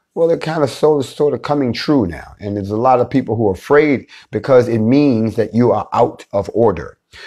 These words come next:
Let me give you an example. I gotta break this down, and we still gonna get into the documentation. Please hang out with me. It's good information. You got none better to do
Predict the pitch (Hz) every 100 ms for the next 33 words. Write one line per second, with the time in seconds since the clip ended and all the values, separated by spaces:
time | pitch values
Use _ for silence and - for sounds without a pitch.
0 | - 143 147 127 135 123 117 107 87 98
1 | 90 - 95 113 101 92 110 110 92 92
2 | 107 98 98 95 104 - 131 123 117 117
3 | 107 104 104 95 90 101 101 95 90 85
4 | 110 95 90 135 135 120 107 101 98 92
5 | 110 85 90 85 92 107 95 90 85 98
6 | 95 87 82 82 110 98 95 87 78 101
7 | - 85 78 76 101 87